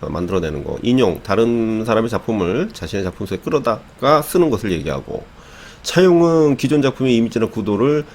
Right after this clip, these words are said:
새로운 형상과 합성시켜 또 다른 작품을 창조해내는 것을 차용이라고 하고, 오마주는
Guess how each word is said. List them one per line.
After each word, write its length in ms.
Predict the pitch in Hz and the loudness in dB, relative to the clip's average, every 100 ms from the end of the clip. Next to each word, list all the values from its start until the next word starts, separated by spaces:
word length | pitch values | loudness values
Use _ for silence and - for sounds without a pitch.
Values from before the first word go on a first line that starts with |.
| - | -12
새로운 340 | - 165 165 160 | -4 -2 0 0
형상과 360 | 139 127 101 | 0 -2 -4
합성시켜 540 | 110 - 147 131 - 98 | -6 -4 -4 -4 -6 -8
또 100 | 135 | -4
다른 200 | 139 135 | -4 -2
작품을 340 | 110 - 95 | -4 -6 -8
창조해내는 640 | 95 190 190 170 117 87 80 | -6 -4 -2 0 0 -2 -4
것을 220 | 73 - | -8 -10
차용이라고 500 | - 135 113 80 - | -8 -6 -6 -8 -10
하고, 240 | - - - - - - - | -10 -12 -14 -18 -20 -20 -2
오마주는 1300 | 117 156 175 170 160 147 143 135 135 151 165 170 170 | 2 6 6 6 4 4 4 4 4 4 2 2 -2